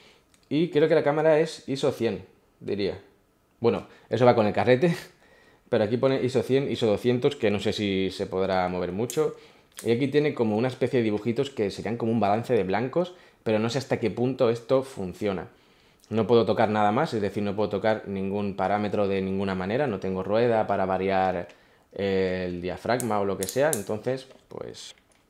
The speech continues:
también funciona el obturador. Esta tengo cierta, eh, esperanza que funcione. Puede que sí, puede que no funcione. Y que ahora vamos a pasar a la siguiente,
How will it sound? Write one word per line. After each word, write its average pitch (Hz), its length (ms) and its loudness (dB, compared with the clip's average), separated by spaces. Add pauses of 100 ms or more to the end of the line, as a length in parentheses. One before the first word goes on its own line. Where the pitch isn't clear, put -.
(600)
también 110 380 0
funciona 110 640 0
el 95 140 -2
obturador. 85 460 -4 (580)
Esta 160 580 4 (360)
tengo 160 340 6
cierta, 160 720 4
eh, 110 160 4
esperanza 143 640 2
que 135 80 0
funcione. 98 480 0 (360)
Puede 120 260 6
que 120 120 0
sí, 190 380 0 (200)
puede 127 300 6
que 110 80 4
no 107 80 0
funcione. 92 400 -8 (100)
Y 180 60 -6
que 123 100 8
ahora 156 180 8
vamos 147 400 0
a 110 120 2
pasar 123 420 2
a 98 100 -2
la 92 120 -2
siguiente, 139 680 -2